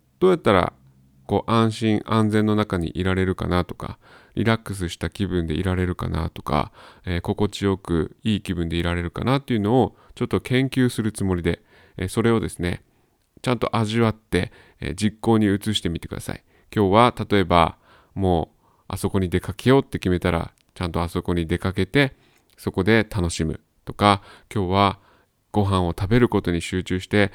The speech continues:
美味しいご飯を食べて、ちゃんと味わおうって決めたら、もうそのご飯食べてる間は、スマートフォンとかをいじらずにですね、テレビとか見ずに、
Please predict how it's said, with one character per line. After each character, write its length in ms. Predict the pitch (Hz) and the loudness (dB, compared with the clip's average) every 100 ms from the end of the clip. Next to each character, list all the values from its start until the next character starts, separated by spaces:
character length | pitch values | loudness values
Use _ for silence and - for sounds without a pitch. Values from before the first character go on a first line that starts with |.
| - | -8
美 100 | - | -4
味 60 | 95 | -2
し 140 | - | 0
い 40 | 104 | 0
ご 140 | 107 | 0
飯 180 | 107 101 | 2 2
を 80 | 90 | 0
食 180 | - 101 | -2 -2
べ 120 | 101 | 0
て、 300 | - 107 - - - _ _ | 2 2 2 -8 -20 _ _
ち 80 | 120 | -4
ゃ 60 | |
ん 40 | 113 | -2
と 160 | - | -2
味 220 | 101 95 | -2 0
わ 140 | 113 135 | 4 6
お 140 | 160 | 6
う 20 | |
っ 40 | 107 _ | 4 _
て 100 | - | -12
決 120 | 90 95 | -4 -4
め 80 | |
た 140 | 92 98 | -2 2
ら、 240 | 123 113 - - _ - | 2 0 -4 -20 _ -6
も 140 | 117 | -2
う 20 | |
そ 100 | 107 | 0
の 80 | 101 | 0
ご 120 | 101 | 2
飯 140 | 113 98 | 2 2
食 120 | 104 | 2
べ 140 | 107 | 2
て 100 | 101 | 2
る 140 | 95 90 | 2 2
間 200 | 95 98 | 2 2
は、 340 | 120 101 92 _ _ | 4 4 0 _ _
ス 140 | - | -4
マ 120 | 110 107 | 0 2
ー 20 | |
ト 100 | 110 | 2
フ 80 | 104 | -2
ォ 40 | |
ン 20 | |
と 100 | 90 | -2
か 60 | 85 | -2
を 80 | 82 | -2
い 80 | 85 | -2
じ 160 | 98 | 0
ら 100 | 117 | 0
ず 140 | 110 85 | 0 -4
に 100 | 80 | -8
で 80 | |
す 80 | - | -6
ね、 160 | 117 123 | -4 -4
テ 160 | - | 0
レ 80 | 120 | 0
ビ 100 | 95 | 0
と 120 | 92 | -4
か 100 | - | -6
見 160 | 92 113 | -2 -2
ず 120 | 117 | 0
に、 140 | 92 | -2